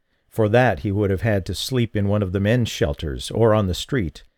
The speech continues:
but his plan was to regain his life, not find another way to lose it. He shuffled toward breakfast in a pair of beat-up old Oxfords he only used for yard work. The insoles were mostly gone,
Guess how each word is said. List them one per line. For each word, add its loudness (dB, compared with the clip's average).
but 2
his 2
plan 2
was -2
to -2
regain 2
his -2
life, -6
not 0
find -2
another 0
way -2
to -6
lose -2
it. -12
He -2
shuffled 2
toward 2
breakfast -2
in -2
a -6
pair 0
of -4
beat-up 0
old 0
Oxfords 0
he -2
only 0
used -2
for -6
yard 0
work. -6
The 2
insoles 0
were -4
mostly -2
gone, -2